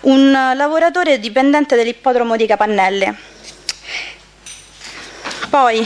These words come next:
il ventidue di giugno è stato definito una spedizione in stile Gomorra al Tuscolano, è stato massacrato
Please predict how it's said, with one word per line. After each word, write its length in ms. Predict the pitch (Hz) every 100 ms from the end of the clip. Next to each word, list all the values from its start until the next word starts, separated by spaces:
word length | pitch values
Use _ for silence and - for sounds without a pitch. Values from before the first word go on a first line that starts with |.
| -
il 80 | 247
ventidue 440 | 254 269 302 349
di 160 | 320 277
giugno 640 | 233 311 240 226 220 226 - - -
è 80 | 269
stato 260 | - 311 302
definito 480 | 294 320 285 233
una 140 | 240 247
spedizione 600 | - 294 294 - 339 294
in 200 | 262 247
stile 320 | - 320 294
Gomorra 480 | 247 262 302 311 247
al 100 | 226
Tuscolano, 840 | 262 - - 254 220 202 208 220 - - -
è 80 | 330
stato 320 | - 262 240
massacrato 1120 | 277 - 311 294 247 202 214 311 330 -